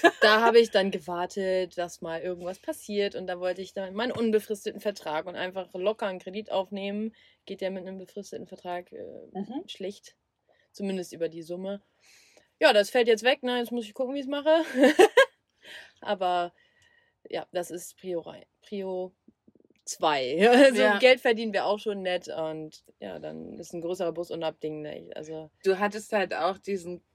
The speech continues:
Speaker 1: du hattest nur diesen einen Plan davon. Das fand ich immer sehr spannend. Für
Speaker 2: Mhm.
Speaker 1: dich gab's echt nur, okay, größerer Bus, dafür brauche ich einen Kredit und den unbefristeten Vertrag und erst dann kann's losgehen. Und ich hab mich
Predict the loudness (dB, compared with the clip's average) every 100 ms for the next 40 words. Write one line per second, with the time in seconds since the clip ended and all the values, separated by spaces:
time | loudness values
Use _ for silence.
0 | _ _ _ _ _ _ _ _ _ _
1 | 2 2 2 -8 -8 -6 -4 -2 -2 -2
2 | -4 0 2 2 2 -6 -4 -6 -6 -4
3 | -2 -2 -6 -6 -6 -2 -2 0 -2 -2
4 | -4 -2 -2 -2 4 4 4 -2 -4 -4
5 | -6 0 2 0 -6 _ _ _ 0 2
6 | 2 0 0 2 4 4 4 2 2 0
7 | 0 0 2 2 0 -6 -2 -2 2 0
8 | 0 -2 0 0 -4 -2 -4 -4 -4 -6
9 | -4 -8 -4 -4 0 0 0 0 -6 -6
10 | 0 2 2 -2 -2 -2 -2 -2 -4 -10
11 | -8 -6 -6 -4 -6 -4 -6